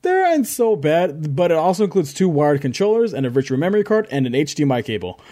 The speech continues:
But the one controversial thing that's happening right now is it does not include an A C adapter. For whatever reason,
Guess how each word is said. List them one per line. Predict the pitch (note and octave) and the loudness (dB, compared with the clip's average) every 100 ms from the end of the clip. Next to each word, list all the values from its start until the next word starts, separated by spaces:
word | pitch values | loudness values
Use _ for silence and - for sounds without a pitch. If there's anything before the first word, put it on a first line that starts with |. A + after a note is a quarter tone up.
| - _ D3+ | -20 _ -2
But | C#3+ C#3 | 0 0
the | B2+ | -4
one | A2+ A2+ B2 D3 F3+ F#3+ | -4 -6 -2 0 0 0
controversial | E3+ D#3+ D3 D3 D3 | -2 -2 0 0 -2
thing | C3 C3+ | -4 -2
that's | A#2 - | -2 -4
happening | A2+ C3 D#3+ | -4 -2 0
right | F3 F3+ | 0 2
now | F#3+ F3+ | 0 0
is | C3 | -4
it | A#2+ A2 | -6 -2
does | B2+ A2+ | -2 0
not | C#3 D#3+ | 0 0
include | E3 C#3 C#3+ | -2 0 0
an | B2 | 2
A | C3 | 0
C | C3 C3 | 0 -2
adapter. | A2+ G2 G2+ E2+ F#2 | -2 -6 -6 -10 -10
For | _ D3 | _ 0
whatever | C3+ C#3 - - D#3 F3+ G3+ | 2 0 -4 -2 0 2 0
reason, | E3+ D#3 C#3+ C#3 | 2 2 2 0